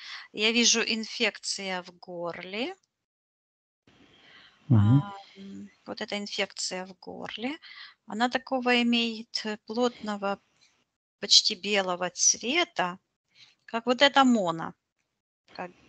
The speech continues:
Speaker 1: я
Speaker 2: Мгм.
Speaker 1: слышу гипноз. Вот.
Speaker 2: Так, почему я позволил принять это заболевание? Где зацепка?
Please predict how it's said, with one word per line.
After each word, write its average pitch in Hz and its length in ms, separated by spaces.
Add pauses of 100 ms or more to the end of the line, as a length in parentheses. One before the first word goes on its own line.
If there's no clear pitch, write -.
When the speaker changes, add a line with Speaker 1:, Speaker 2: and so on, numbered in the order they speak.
(100)
Speaker 1:
я 110 100
Speaker 2:
Мгм. - 0
Speaker 1:
слышу 123 380
гипноз. - 800 (1900)
Вот. 190 640 (1400)
Speaker 2:
Так, 104 340
почему 131 460
я 104 140
позволил 107 640 (120)
принять 110 500
это 117 220
заболевание? 113 920 (840)
Где 117 220
зацепка? 107 680